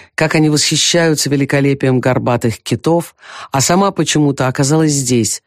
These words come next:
в прокуренной травкой квартирке в Сиднее, с соседкой,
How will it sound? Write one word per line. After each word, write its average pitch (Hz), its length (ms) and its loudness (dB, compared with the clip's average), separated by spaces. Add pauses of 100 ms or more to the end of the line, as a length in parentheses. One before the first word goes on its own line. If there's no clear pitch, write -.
(180)
в - 120 -20
прокуренной 139 680 0
травкой 123 480 -2
квартирке 123 760 -2
в - 60 -4
Сиднее, 135 640 2 (260)
с - 80 -4
соседкой, 143 840 0